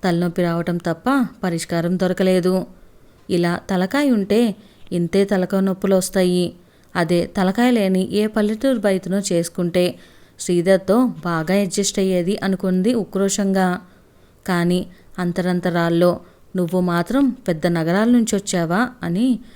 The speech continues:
మనసు వెక్కిరించింది. తలకు జెండు బామ్ రాసుకొని ముసుగు పెట్టి పడుకుంది.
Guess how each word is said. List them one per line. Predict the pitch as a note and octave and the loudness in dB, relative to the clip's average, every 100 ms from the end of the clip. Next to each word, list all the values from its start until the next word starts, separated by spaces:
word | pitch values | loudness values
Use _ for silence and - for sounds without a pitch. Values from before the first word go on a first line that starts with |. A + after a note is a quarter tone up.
| - - | -18 -6
మనసు | F3 F3 F3+ | -2 -2 0
వెక్కిరించింది. | F3 E3+ - G#3 G3+ G#3+ G3 G3 F#3 - - - - - - | -2 -2 0 0 0 2 2 2 0 -4 -14 -20 -20 -16 -4
తలకు | F#3 F3+ F3 F3+ | 0 0 0 -2
జెండు | F3 F#3+ F#3+ A#3 | 0 0 2 4
బామ్ | C4 A#3 | 4 4
రాసుకొని | F#3 F3 - F3+ F3+ F#3 - - - _ F#3 | 2 0 -2 -2 0 0 -2 -12 -20 _ -4
ముసుగు | F3 F3+ G3+ | -2 -2 0
పెట్టి | F#3 F3 F3+ | -2 0 -2
పడుకుంది. | F#3+ F3+ F3 F#3+ F#3+ F#3 | 0 -2 0 0 2 2